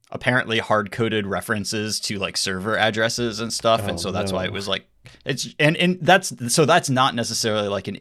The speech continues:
Speaker 1: incompetency sort of thing. That's just because it's built on an old programming
Speaker 2: Yeah.
Speaker 1: language because the software is so old, and that's just part of the programming language.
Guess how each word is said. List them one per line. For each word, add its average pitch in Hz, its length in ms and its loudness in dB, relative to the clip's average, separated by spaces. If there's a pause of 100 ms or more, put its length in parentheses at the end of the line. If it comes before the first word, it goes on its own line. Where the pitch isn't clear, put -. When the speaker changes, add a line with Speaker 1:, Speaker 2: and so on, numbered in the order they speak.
Speaker 1:
incompetency 101 680 -2
sort 131 240 0
of 123 80 -2
thing. 135 260 0
That's 110 260 2
just - 300 -4
because 107 320 -4
it's 101 160 -6
built 104 280 -4
on 104 200 4
an 95 200 -6
old 95 480 -8
programming 95 600 -4
Speaker 2:
Yeah. 92 100 0
Speaker 1:
language 92 360 -6
because 92 300 -8
the 92 80 -8
software 107 420 -4
is 104 100 -4
so 107 140 -2
old, 110 400 -4
and 101 120 -6
that's 92 180 -2
just - 220 -12
part 92 300 -4
of 92 120 -8
the 90 80 -8
programming 113 480 -4
language. 135 460 -4